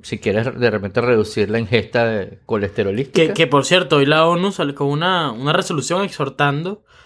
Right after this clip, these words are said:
Speaker 2: a que le bajáramos dos al consumo de, de animales.
Speaker 1: Bueno,
Speaker 2: Por
Speaker 1: está
Speaker 2: el
Speaker 1: bien,
Speaker 2: cambio
Speaker 1: Impossible
Speaker 2: climático.
Speaker 1: Burger, entonces,
Speaker 2: Ujú.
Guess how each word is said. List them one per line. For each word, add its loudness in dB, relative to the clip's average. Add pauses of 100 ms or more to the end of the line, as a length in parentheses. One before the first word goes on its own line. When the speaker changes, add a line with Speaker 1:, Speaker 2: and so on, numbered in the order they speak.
(180)
Speaker 2:
a -8
que 0
le 6
bajáramos 0
dos -4
al -4
consumo -6
de, -2
de -6
animales. -8 (1500)
Speaker 1:
Bueno, -2
Speaker 2:
Por 0
Speaker 1:
está 4
Speaker 2:
el 0
Speaker 1:
bien, 2
Speaker 2:
cambio 0
Speaker 1:
Impossible -2
Speaker 2:
climático. 0
Speaker 1:
Burger, -2
entonces, -4
Speaker 2:
Ujú. -20